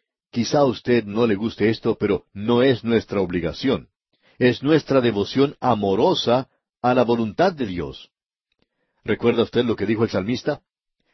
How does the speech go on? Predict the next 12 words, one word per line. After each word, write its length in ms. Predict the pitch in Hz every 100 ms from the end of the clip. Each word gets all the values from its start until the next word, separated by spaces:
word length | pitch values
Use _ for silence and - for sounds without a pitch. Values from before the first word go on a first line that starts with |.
| _
"En 240 | 110 131 131
mi 140 | 127
corazón 580 | 120 117 107 - 139 151
he 100 | 135
guardado 640 | 120 113 95 104 120 110
tus 240 | - 87
dichos 540 | 76 147 - 147 135 - _ _
para 260 | 101 98 87
no 280 | 90 120 -
pecar 420 | 139 - 165 -
contra 400 | 143 110 101 90
ti". 260 | 95 80